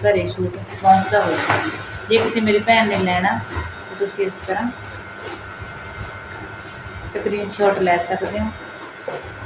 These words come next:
ਸਕਰੀਨਸ਼ਾਟ ਲੈ ਕੇ ਤੇ ਤੁਸੀਂ ਸੂਟ ਸਾਥੋਂ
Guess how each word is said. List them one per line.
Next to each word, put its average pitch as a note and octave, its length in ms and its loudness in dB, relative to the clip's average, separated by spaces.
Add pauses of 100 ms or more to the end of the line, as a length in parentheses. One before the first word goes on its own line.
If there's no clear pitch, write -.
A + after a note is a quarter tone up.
(140)
ਸਕਰੀਨਸ਼ਾਟ F#3+ 680 0
ਲੈ F3 220 2
ਕੇ G#3 240 -2 (720)
ਤੇ F#3+ 80 -4
ਤੁਸੀਂ G#3 320 -4 (600)
ਸੂਟ G4 240 2
ਸਾਥੋਂ A3+ 360 2